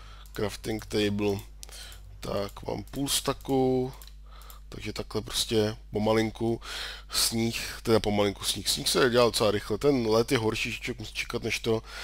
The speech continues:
než to vy to, než to vymrzne. Tak, a, eh, já mám pro vás, ahoj, já mám pro vás jeden úkol, respektive žádost,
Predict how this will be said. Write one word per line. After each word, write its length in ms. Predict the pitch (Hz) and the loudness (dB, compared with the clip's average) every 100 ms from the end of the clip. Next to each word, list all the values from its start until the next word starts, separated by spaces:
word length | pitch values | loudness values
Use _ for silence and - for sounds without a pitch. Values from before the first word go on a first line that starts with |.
| - - - | -12 -14 -10
než 380 | 107 107 107 - | -2 2 2 0
to 200 | - 110 | 2 0
vy 140 | 104 98 | 0 -2
to, 240 | 107 90 104 - 107 | -4 -4 -6 -12 -8
než 200 | 98 - | -6 -4
to 420 | 110 101 101 98 | -2 0 2 0
vymrzne. 600 | 98 104 104 104 101 87 - - - | -4 -2 0 2 2 0 -2 -12 10
Tak, 380 | 120 101 - - - - - - - - | 12 12 8 -4 -8 -6 -6 -6 -10 4
a, 480 | 113 110 107 107 110 - - - - - | 10 12 12 12 6 -8 -8 -4 -4 -2
eh, 1080 | 104 101 104 104 104 104 104 101 110 110 - - - - - - | 0 2 2 4 4 4 2 2 0 -4 -14 -18 -18 -20 -20 2
já 180 | - 131 | 6 8
mám 260 | 156 156 143 | 10 8 6
pro 200 | 131 131 | 4 8
vás, 840 | 143 143 139 139 - - - - - | 10 12 10 8 8 8 8 6 0
ahoj, 540 | 120 127 143 143 147 - - - | -2 4 6 6 2 -2 -10 0
já 140 | 127 131 | 8 8
mám 200 | 147 143 | 8 4
pro 180 | 139 131 | 4 8
vás 540 | 135 123 117 - - | 10 10 8 2 -2
jeden 720 | 120 131 131 127 120 110 98 95 - - | 2 2 4 8 10 8 4 -2 -6 -10
úkol, 400 | 127 196 202 247 - - - | 2 10 10 10 4 -10 -6
respektive 560 | 113 - 120 113 107 101 - - | -4 -2 -4 0 2 2 -4 -4
žádost, 760 | - 147 165 175 180 - - | 6 6 8 6 4 0 -4